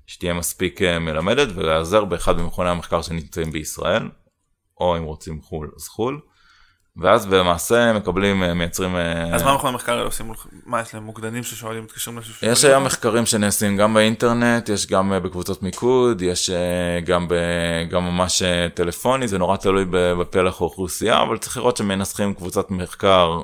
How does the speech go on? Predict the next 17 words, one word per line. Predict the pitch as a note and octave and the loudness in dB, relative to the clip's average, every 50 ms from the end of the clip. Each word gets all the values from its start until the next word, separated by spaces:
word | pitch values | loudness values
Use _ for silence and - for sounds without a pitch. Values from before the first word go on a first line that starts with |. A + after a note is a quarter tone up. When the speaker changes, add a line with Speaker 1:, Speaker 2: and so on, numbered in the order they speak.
| - | -6
Speaker 1:
אה, | C#2+ F2 E2+ | -6 -6 -6
שהיא | - - - E2 D#2+ D#2+ D#2+ | -6 -6 -6 -4 -4 -4 -4
מלמדת, | D#2+ E2 D#2+ D#2 D#2 D#2 D2+ D2+ - - E2+ - - | -4 -4 -4 -4 -4 -6 -6 -4 -6 -6 -6 -6 -10
זאת | - - - | -12 -12 -10
אומרת, | E2+ E2 E2 E2 E2 E2 - - | -8 -8 -8 -8 -8 -10 -8 -6
אה, | D#2+ D#2 D#2 D#2 D#2 D2+ | -6 -4 -4 -4 -6 -6
ונותנת, | D#2+ D#2 D#2 - - D#2+ E2 D#2+ D#2+ D#2+ - | -8 -10 -12 -8 -8 -8 -8 -8 -10 -10 -8
אם | D2 F2+ F2+ | -6 -4 -4
אנחנו | F2 E2 - - E2 | -4 -4 -4 -4 -4
רוצים, | - - D#2 - - E2+ E2 D#2+ D#2 | -4 -4 -6 -6 -4 -4 -2 -2 -2
אה, | D#2 | -4
סתם | D#2 - - F2 D#2+ D#2 D#2 | -4 -6 -4 -4 -4 -2 -4
לעשות, | D2 - - - - - F2 | -6 -8 -8 -10 -10 -6 -4
אה, | E2 E2 D#2+ D#2 D2+ D#2 D#2+ - - - - - - - _ _ _ _ _ - - | -2 -2 -2 -2 -4 -6 -8 -12 -14 -20 -20 -20 -20 -20 _ _ _ _ _ -8 -6
אה, | E2 E2 E2 E2 E2 E2 E2 E2 E2 E2 E2 D#2+ D#2+ D#2+ D#2 C#2+ G1+ G#1 C2+ D#2 | -4 -4 -2 -2 -2 -2 -2 -2 -2 -2 -2 -2 -2 -2 -4 -4 -4 -6 -8 -8
את | - - | -6 -6
ה-, | D#2+ D#2 D#2 D#2+ D#2 D#2 D#2 D#2 D#2 D#2 D#2 D#2 | -4 -4 -4 -4 -4 -4 -4 -4 -4 -4 -6 -6